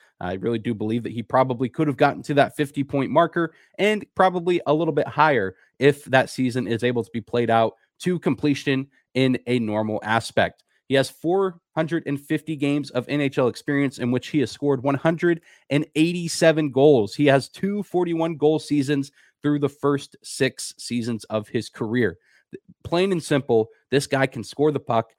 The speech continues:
This guy can make moves offensively and can just absolutely dominate a game from the forward position. And we've seen him do that, again, on not necessarily competitive teams in Chicago and Ottawa. So just imagine what he could do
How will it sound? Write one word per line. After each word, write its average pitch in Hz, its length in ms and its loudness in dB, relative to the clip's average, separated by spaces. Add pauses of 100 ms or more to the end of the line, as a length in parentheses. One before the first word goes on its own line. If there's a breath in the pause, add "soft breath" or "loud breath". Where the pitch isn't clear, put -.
(180 soft breath)
This 135 160 0
guy 131 440 4
can 113 220 -4 (200)
make 151 340 2
moves 156 360 2
offensively 127 760 0 (180 soft breath)
and 117 160 -2
can 135 140 -2
just 120 220 -4
absolutely 135 500 -2
dominate 131 640 2
a 113 60 -4
game 110 420 -2 (240)
from 123 360 2
the 117 120 0
forward 120 380 -2
position. 131 420 0
And 113 100 -2
we've 131 160 -2
seen 190 240 -8
him 180 200 -2
do 160 160 -2
that, 143 260 6 (260 soft breath)
again, 120 440 0 (280)
on 147 320 0
not 147 240 -2
necessarily 131 640 -2
competitive 127 580 0
teams 113 440 -4
in 117 100 -2
Chicago 101 680 0 (260)
and 104 340 -4
Ottawa. 110 400 4
So 113 180 -8
just 151 280 -4
imagine 175 420 0
what 143 140 0
he 143 120 -6
could 127 160 -6
do 143 300 4